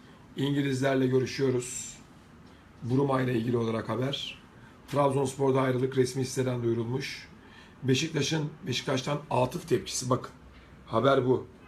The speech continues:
<clears throat> Haber bu arkadaşlar. Trabzonspor ayrılığı resmen duyurdu. Konyaspor Atıf flörtü ortalığı karıştırdı.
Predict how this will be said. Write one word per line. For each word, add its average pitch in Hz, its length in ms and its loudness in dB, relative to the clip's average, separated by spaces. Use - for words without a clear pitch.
<clears throat> 139 60 0
Haber 120 360 2
bu 120 100 2
arkadaşlar. 104 760 -6
Trabzonspor 120 520 0
ayrılığı 117 320 -2
resmen 104 360 -4
duyurdu. 98 420 -2
Konyaspor 120 600 -2
Atıf 107 340 -6
flörtü 110 340 -2
ortalığı 104 360 -4
karıştırdı. 98 600 -4